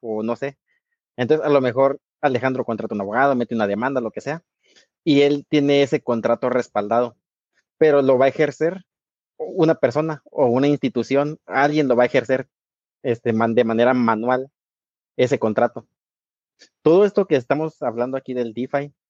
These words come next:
se basa con contratos inteligentes. Es decir, ¿quién va a ejercer el contrato? Lo va a eje-, lo va a ejercer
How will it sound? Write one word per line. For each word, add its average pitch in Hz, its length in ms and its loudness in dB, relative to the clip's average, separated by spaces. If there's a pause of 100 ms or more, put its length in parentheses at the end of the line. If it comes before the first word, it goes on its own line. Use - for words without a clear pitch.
(1160)
se 131 160 0
basa 127 280 2
con 113 720 -2 (800)
contratos 131 840 2
inteligentes. 123 840 -4 (360)
Es 123 160 2
decir, 143 440 2
¿quién 151 280 2
va 151 60 4
a - 20 0
ejercer 143 340 0
el 139 120 -2
contrato? 135 420 -2
Lo 147 80 0
va 123 80 4
a 123 40 2
eje-, 139 260 -6
lo 120 100 -2
va 117 80 0
a 117 40 -2
ejercer 156 440 -4